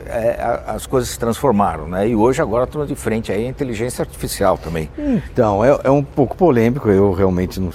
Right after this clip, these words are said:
Speaker 2: sei.
Speaker 1: Bastante.
Speaker 2: É, não sei definir nada sobre isso, muito
Speaker 1: Sim.
Speaker 2: pouco. E é. É um conflito também, né?
Speaker 1: É, é um conflito, mas é algo, uh, novo, como surgiram outras coisas, né?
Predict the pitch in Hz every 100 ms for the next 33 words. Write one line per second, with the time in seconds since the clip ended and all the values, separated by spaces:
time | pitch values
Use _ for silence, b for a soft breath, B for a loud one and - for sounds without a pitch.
0 | - - 80 87 90 78 - B B B
1 | - 85 80 85 - 95 92 90 104 95
2 | 92 85 95 101 87 85 80 90 87 87
3 | 98 120 - 90 85 85 85 - - 98
4 | 101 - - - B B B B B -
5 | 92 92 92 92 110 165 214 220 170 -
6 | - 87 90 87 104 - - - 214 185
7 | 233 294 262 151 202 269 226 208 190 190
8 | 180 185 185 175 170 143 127 120 117 104
9 | - 113 110 117 127 170 170 180 - 165
10 | 160 139 - 110 101 160 117 95 92 82
11 | - 78 71 73 92 120